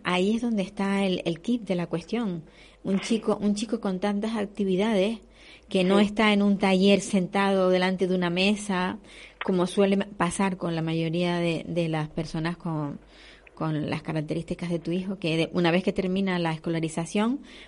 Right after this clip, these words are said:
Speaker 1: van a un taller o una cosa y están ahí sen-, sentados. Pero tú le, lo tienes en unas actividades que no son las normales.
Speaker 2: Bueno, mira,
Speaker 1: Entre co-,
Speaker 2: Paula.
Speaker 1: vamos a ver, quiero decir que no son las normales que se utilizan con personas con discapacidad, me refiero.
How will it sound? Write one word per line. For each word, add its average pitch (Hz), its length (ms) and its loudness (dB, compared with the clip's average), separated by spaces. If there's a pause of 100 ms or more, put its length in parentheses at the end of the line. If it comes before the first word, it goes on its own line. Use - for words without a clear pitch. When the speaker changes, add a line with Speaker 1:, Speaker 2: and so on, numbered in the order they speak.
Speaker 1:
van 185 280 0
a 180 60 2
un 180 120 0
taller 208 520 4
o 202 40 4
una 185 160 2
cosa 196 260 -2
y 190 100 2
están 220 240 -2
ahí 220 220 2
sen-, 208 320 -2
sentados. 185 500 0 (360)
Pero 190 200 8 (280)
tú 240 140 8
le, 247 160 10
lo 233 200 8
tienes 247 340 6
en 226 140 6
unas 233 180 6
actividades 240 560 4 (360)
que 214 180 6
no 262 160 8
son 262 320 4
las 202 160 4
normales. 180 580 2 (680)
Speaker 2:
Bueno, 214 420 0
mira, 196 100 8
Speaker 1:
Entre 196 200 8
co-, - 120 4
Speaker 2:
Paula. 190 140 8
Speaker 1:
vamos 202 200 6
a 190 60 4
ver, 190 200 8 (160)
quiero 202 140 10
decir 214 200 4
que 180 100 4
no 185 80 4
son 220 160 2
las 240 120 2
normales 233 460 4 (400)
que - 120 0
se - 120 2
utilizan 226 580 6
con 202 240 0
personas 196 380 2
con 214 180 2
discapacidad, 185 600 0
me 165 100 -4
refiero. 165 360 -4